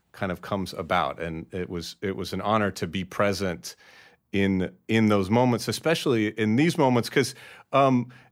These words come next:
i-, if I recall,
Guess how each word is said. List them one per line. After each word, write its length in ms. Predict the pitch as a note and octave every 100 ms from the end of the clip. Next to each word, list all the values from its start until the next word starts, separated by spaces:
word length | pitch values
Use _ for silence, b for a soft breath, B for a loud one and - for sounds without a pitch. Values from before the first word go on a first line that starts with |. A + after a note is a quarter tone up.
| _ _
i-, 120 | - - _ _ _ _ _ _ _ _ _
if 180 | C3+ B2+
I 80 | C#3+
recall, 960 | C#3 C3 A#2 - G3 E3 G#2+ G2+ G#2